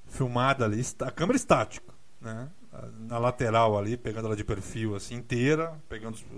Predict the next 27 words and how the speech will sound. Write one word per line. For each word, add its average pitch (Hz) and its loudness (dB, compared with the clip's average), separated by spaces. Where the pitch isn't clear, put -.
a 110 -6
equipe - -8
médica, 143 2
pegando 110 -10
tudo. 147 -4
E 131 8
aí 165 8
nasce 185 10
o 180 6
bebê, 151 2
e 139 6
ela 175 10
não 175 6
sabe, 156 6
lembrando 135 0
que 139 -2
o, 107 2
que 120 -4
o 113 -2
diretor 127 0
não 151 0
passava 156 6
o 113 6
que 117 -4
ia 107 4
acontecer, 107 -4
né? 113 -2